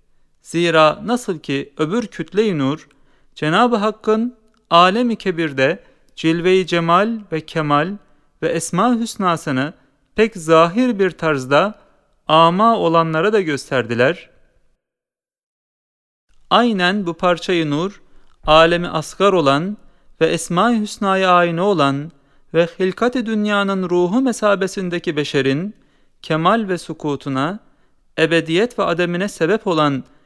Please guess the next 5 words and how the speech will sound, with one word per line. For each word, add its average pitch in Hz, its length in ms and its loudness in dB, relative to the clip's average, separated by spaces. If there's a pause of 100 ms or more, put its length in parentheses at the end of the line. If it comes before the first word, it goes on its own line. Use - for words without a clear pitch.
(260)
en 220 320 0
büyük 175 320 -6 (200)
vesile 170 680 0
ve 160 180 -2
desiseleri 151 840 -2